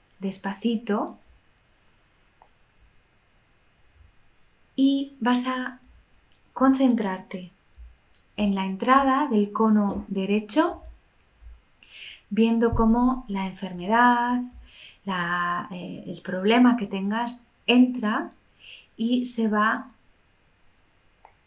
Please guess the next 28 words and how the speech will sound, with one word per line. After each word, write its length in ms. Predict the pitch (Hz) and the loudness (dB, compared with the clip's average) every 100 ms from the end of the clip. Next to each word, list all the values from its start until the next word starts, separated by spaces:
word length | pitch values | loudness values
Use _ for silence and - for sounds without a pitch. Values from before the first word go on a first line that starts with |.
| - | -10
te 80 | |
vas 160 | 202 202 | -6 -4
concentrando 560 | - 208 202 202 202 196 | -2 -2 0 -2 -2 -2
en 100 | 214 | 0
él, 200 | 269 269 | 2 2
lo 100 | 220 | 2
vas 260 | 214 208 | 0 -2
viendo, 600 | 214 208 208 240 285 311 - _ _ _ - _ _ _ _ _ _ _ _ _ _ _ | 0 2 2 2 2 -2 -8 _ _ _ -20 _ _ _ _ _ _ _ _ _ _ _
girando 640 | - 214 220 247 240 196 | 2 2 4 4 4 4
en 100 | 202 | 2
espiral. 800 | 262 254 - 208 208 208 214 214 214 _ _ _ _ _ _ _ _ _ | 0 -2 -2 0 0 0 -4 -8 -16 _ _ _ _ _ _ _ _ _
Toda 260 | 208 202 | -4 -2
esa 180 | 208 208 | -2 -2
información 880 | 196 190 240 247 214 202 - 220 220 | -4 -2 -2 2 0 0 0 2 2
puede 200 | 208 185 | -2 -8
ser 280 | 185 196 190 - - - _ | -6 -6 -8 -14 -20 -20 _
palabras, 640 | 180 170 202 269 311 339 - | 0 6 6 6 2 2 -4
puede 160 | 190 180 | -6 -6
ser 220 | 190 170 | -8 -10
imágenes, 760 | 170 196 220 262 269 285 - | 0 0 0 0 0 -2 -8
lo 100 | 196 | -10
que 160 | 185 180 | -10 -12
a 40 | |
ti 320 | 180 196 190 | -6 -4 -4
se 140 | 190 196 | -8 -10
te 120 | 175 | -10
dé 100 | 180 | -8
mejor. 480 | 175 175 240 294 | -8 -2 4 4